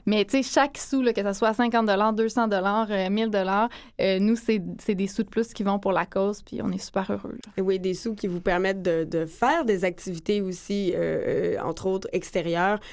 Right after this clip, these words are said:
Speaker 2: euh, pour, euh, sortir les jeunes,
Speaker 1: Oui.
Speaker 2: de, et, et, et leur permettre de vivre en-, encore une fois, euh, des activités de dépassement de soi.
Speaker 1: Oui, exactement. Euh, fait qu'encore une fois, là, ça fait un beau lien avec la Spartan Race. Les coureurs, euh, ils, ils se dépassent <laughs> pendant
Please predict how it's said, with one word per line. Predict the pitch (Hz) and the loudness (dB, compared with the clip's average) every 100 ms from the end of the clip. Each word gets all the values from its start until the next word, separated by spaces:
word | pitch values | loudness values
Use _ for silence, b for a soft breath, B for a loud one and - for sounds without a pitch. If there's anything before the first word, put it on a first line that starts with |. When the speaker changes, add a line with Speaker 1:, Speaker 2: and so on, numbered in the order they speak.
| B - | B -2
Speaker 2:
euh, | 185 | 0
pour, | 180 208 185 | 2 0 2
euh, | 170 165 160 | -2 -2 -4
sortir | 160 170 - - 269 | -4 -6 -4 -2 0
les | 220 185 | 2 2
jeunes, | 190 196 190 247 | 2 2 2 4
Speaker 1:
Oui. | 262 | 4
Speaker 2:
de, | 170 | 2
et, | 165 | 0
et, | 170 165 165 156 165 156 | 0 0 0 0 0 0
et | |
leur | 160 165 | -2 -2
permettre | - 175 185 190 B B B | -2 0 -2 -4 B B B
de | 170 | -2
vivre | 160 185 208 - - | 0 0 -2 -4 -2
en-, | 170 131 165 | 0 2 0
encore | 170 175 185 | 2 0 2
une | 190 160 | 0 0
fois, | - 202 202 B B | 0 0 -2 B B
euh, | 170 | 0
des | 165 196 | 2 0
activités | 190 175 - 170 208 | 0 -2 -6 -4 -2
de | 196 180 | 0 0
dépassement | 180 175 175 - 175 | 0 0 -2 0 -2
de | 165 | -2
soi. | - 175 180 - - | -2 -2 -2 -6 -6
Speaker 1:
Oui, | - 247 - | 0 2 2
exactement. | 214 214 220 226 208 240 277 | 2 2 2 2 2 2 4
Euh, | 226 | 2
fait | 196 185 | 0 -2
qu'encore | 196 196 208 233 | -2 0 2 2
une | 202 | 0
fois, | - 226 | 2 2
là, | 220 | 2
ça | 196 | 0
fait | 202 | 2
un | 208 | 0
beau | 190 208 | 2 0
lien | 202 220 | 2 2
avec | 208 202 | 2 0
la | 202 | 0
Spartan | - 202 196 196 | 0 -2 0 0
Race. | 202 233 247 | 0 0 0
Les | 240 | -2
coureurs, | - 233 208 220 226 220 | 0 0 4 6 6 4
euh, | 202 196 B B B | 2 2 B B B
ils, | 208 208 196 196 190 - | -2 0 0 -2 -4 -4
ils | 220 | -4
se | - | 0
dépassent | 208 214 214 220 240 | 2 4 6 6 4
<laughs> | 240 | 2
pendant | 247 240 | 2 4